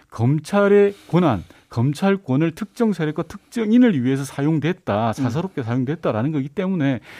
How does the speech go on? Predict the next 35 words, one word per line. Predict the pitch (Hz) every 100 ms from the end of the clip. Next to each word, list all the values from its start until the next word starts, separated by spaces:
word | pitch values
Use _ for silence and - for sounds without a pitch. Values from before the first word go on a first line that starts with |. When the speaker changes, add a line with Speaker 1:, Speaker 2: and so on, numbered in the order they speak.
| - -
Speaker 1:
진실은 | 135 156 226
분명히 | 160 131 160
밝혀진다라고 | 131 143 175 135 123 143 113
생각합니다. | 120 120 120 - - _
Speaker 2:
그 | - 156
또 | 240
하나만 | 262 262 202
여쭤볼게요. | 143 160 147 - 107 135
제가 | 135 123
추미애 | - 165 269 277 254 247
후보가 | - 185 156 131 104 90 92 95 87 80
Speaker 1:
네. | 139
Speaker 2:
손준성 | 233 247 262 254 - 226
수사정보정책관을 | - 202 233 220 196 139 131 151 147 139
다른 | 139 113 131
데로 | 127
보내려고 | 117 104 120 127 123 117
했는데 | 113 110 120
이제 | 107 95 110
유임 | 101 107 160 202
로비가 | 165 127 113
있었는데 | - 101 95 139
그때 | 147
청와대에서도 | 151 - 269 285 233 185 - 107 131 226 196
이런 | 113 135
게 | 78
있었다라고 | - 120 - 92 - _ -
Speaker 1:
네. | 120 113
Speaker 2:
하니까 | 131 156 185 190 165 175
윤석열 | 113 180 208 208 202
캠프에서 | 156 156 147 139 127
어떤 | 190 196
식으로 | 190 190
이걸 | 139 123
받았냐면 | - 101 98 92 92 135 107